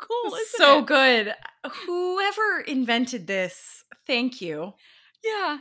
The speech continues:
Speaker 1: it's
Speaker 2: Oh my
Speaker 1: amazing. So you
Speaker 2: gosh.
Speaker 1: guys go look it up
Speaker 2: Mm.
Speaker 1: online. I, it's not a, like, easy to find U R L. Like, I, I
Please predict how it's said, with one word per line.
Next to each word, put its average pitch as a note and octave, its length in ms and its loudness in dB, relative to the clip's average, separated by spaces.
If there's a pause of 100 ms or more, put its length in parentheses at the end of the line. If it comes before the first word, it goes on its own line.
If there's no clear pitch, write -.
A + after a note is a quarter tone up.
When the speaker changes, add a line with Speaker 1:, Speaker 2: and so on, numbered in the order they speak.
(120)
Speaker 1:
it's C#4 160 -4
Speaker 2:
Oh C4+ 160 6
my B3 220 4
Speaker 1:
amazing. E3+ 220 -2
So - 80 -4
you E4+ 180 -2
Speaker 2:
gosh. E4+ 200 6
Speaker 1:
guys C#4+ 100 -4
go F4 220 -6
look D4+ 200 -6
it D#4 140 -4
up A#3 340 0
Speaker 2:
Mm. A#3+ 240 0
Speaker 1:
online. G#3 500 2
I, G#3+ 240 2
it's A#3 240 -8
not B3 300 2
a, C#4+ 100 0
like, A3 320 -6
easy A3 360 -10
to G#3 80 -6
find G3 400 -2
U G3 160 -8
R F3+ 160 -2
L. F#3+ 420 -2
Like, E3+ 180 -6
I, F3+ 220 -6
I G3+ 160 -4